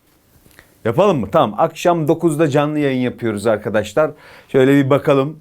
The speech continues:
bir değerlendirelim. Neler yapıyorsunuz, neler yapıyorsunuz? Şöyle bir sohbet edelim. Olur mu? İyi. Evet arkadaşlar, artık son yüz bilmem kaç gün, yüzün altına da düştü mü bilmiyorum ama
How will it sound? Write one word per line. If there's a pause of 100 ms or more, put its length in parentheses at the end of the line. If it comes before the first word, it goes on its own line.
bir
değerlendirelim.
Neler
yapıyorsunuz,
neler
yapıyorsunuz?
Şöyle
bir
sohbet
edelim. (260)
Olur
mu? (600)
İyi. (680)
Evet
arkadaşlar,
artık (680)
son
yüz
bilmem
kaç
gün,
yüzün
altına
da
düştü
mü
bilmiyorum
ama